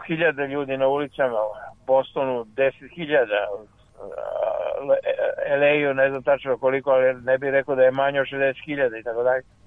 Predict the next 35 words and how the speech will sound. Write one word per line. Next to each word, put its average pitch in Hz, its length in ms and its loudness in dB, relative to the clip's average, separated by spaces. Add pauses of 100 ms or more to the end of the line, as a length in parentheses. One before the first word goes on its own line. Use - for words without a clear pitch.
(480)
Znači, 151 300 -2
to 185 180 2
je 170 220 4 (140)
jedan 151 380 0
način 156 340 0
proizvodnje, 147 600 0
jedan 147 240 -2
način 143 300 -4
života 135 420 -6
koji 131 260 -8
jednostavno 139 580 -2
ne 123 240 0
može 131 340 0
da 120 160 0
opstane. 120 520 0 (720)
To 135 160 2
mora 143 240 2
da 135 120 -2
se 135 160 -6
menja. 110 300 -2 (120)
E, 123 100 -4 (160)
šta 170 320 -4
ide 190 220 0
u 156 80 -6
tom 160 260 -6
pravcu 147 520 -2
menjanja? 127 480 -8
Ide 139 240 -8
pre 143 180 -12
svega 156 200 -10
ekologija. 151 640 -4
Mi 120 160 -10
imamo 143 280 -8 (300)
klimatske 147 460 -8
promene 151 560 -6